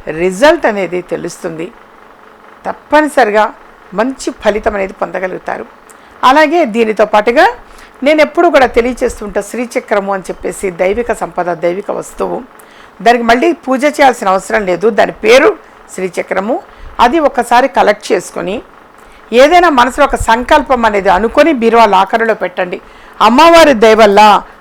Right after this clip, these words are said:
ఆ సంకల్పం అనేది నెరవేరుతుంది నాన్న. అది ఇంటి విషయం కావచ్చు, వివాహ విషయం కావచ్చు, ఆరోగ్య విషయం కావచ్చు, ఏదైనా సరే భగవంతుడి దయ వల్ల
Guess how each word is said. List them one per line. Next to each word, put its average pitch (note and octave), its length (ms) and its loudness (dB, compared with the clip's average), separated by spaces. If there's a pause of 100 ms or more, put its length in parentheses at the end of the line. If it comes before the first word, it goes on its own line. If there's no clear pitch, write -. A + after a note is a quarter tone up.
ఆ E3+ 80 -2
సంకల్పం A#3 640 -2
అనేది F#3 280 -4
నెరవేరుతుంది F3+ 720 -2
నాన్న. E3+ 320 -4 (460)
అది F3+ 160 -2
ఇంటి G3+ 280 -4
విషయం A#3 280 -2
కావచ్చు, F#3+ 320 -4
వివాహ G3 400 0
విషయం A#3 260 -4
కావచ్చు, F#3+ 280 -2
ఆరోగ్య A3+ 300 2
విషయం A#3 260 -6
కావచ్చు, G3 380 -4 (400)
ఏదైనా A3 480 4
సరే F3+ 320 -6 (960)
భగవంతుడి C#4 440 2
దయ G#3 140 2
వల్ల F#3+ 480 2